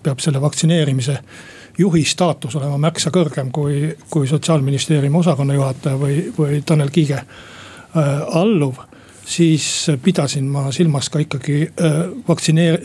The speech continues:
vaktsiinide hankimist ja, ja suhtlemist, äh, teiste riikidega, et praegu, äh, sellele vaktsineerimise koordinaatorile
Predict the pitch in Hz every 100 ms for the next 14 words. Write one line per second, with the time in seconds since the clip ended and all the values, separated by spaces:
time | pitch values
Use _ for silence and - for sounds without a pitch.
0 | 220 160 - 202 160 131 151 190 185 180
1 | - - - 175 147 139 175 151 143 156
2 | 160 147 143 - - 156 143 160 - 151
3 | 165 - - 165 170 156 156 - 165 147
4 | 165 - - 160 151 156 156 262 - 180
5 | 143 135 143 147 - 160 156 135 143 -
6 | - 156 160 165 131 131